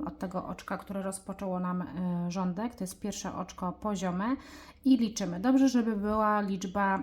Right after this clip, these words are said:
nieparzysta oczek. U mnie wyszła liczba parzysta, więc muszę ją zmienić,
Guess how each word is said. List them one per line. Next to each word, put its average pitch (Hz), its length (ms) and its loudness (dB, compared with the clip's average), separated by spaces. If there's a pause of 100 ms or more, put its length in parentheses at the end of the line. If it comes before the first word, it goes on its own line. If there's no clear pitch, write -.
nieparzysta 202 800 0
oczek. 214 440 -2
U 202 40 -2
mnie 208 200 2
wyszła 196 320 -2
liczba 190 320 -2
parzysta, 214 680 0
więc 196 260 -4
muszę 220 280 -4
ją 180 180 -2
zmienić, 190 580 4